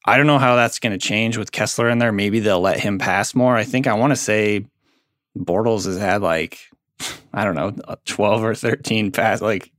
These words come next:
completions a game over the last couple of games or something like that. So I think maybe, um, with Kessler, there's actually a chance they could throw it more because I think he's actually a better quarterback potentially.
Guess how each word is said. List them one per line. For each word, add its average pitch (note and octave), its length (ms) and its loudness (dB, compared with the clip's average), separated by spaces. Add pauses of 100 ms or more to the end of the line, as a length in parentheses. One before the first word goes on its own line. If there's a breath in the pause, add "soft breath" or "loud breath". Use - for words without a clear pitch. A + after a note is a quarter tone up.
(260)
completions A2+ 520 0
a G2 80 0
game G2 440 0
over A#2+ 120 0
the A#2 60 0
last A#2+ 220 2
couple A#2 180 -4
of A#2 60 -4
games A#2+ 260 0
or G#2 40 -6
something B2 240 0
like A#2 160 -2
that. A#2+ 180 2
So A2+ 280 0 (720 soft breath)
I C3 140 2
think C#3+ 200 4
maybe, A2+ 640 2 (420)
um, G2 480 -2
with G#2 220 -8
Kessler, C#3+ 320 2
there's A2 200 0
actually A#2+ 260 2
a - 40 -4
chance A#2 240 -2
they G2+ 120 -2
could F2+ 160 -8
throw A2 260 2
it D2+ 40 -4
more C#2 380 -8
because A#2+ 220 -2
I A2 80 2
think A#2 180 0
he's A2 200 0
actually G#2 340 0
a F2 60 -2
better F#2 240 -2
quarterback F#2 500 -4
potentially. - 500 -14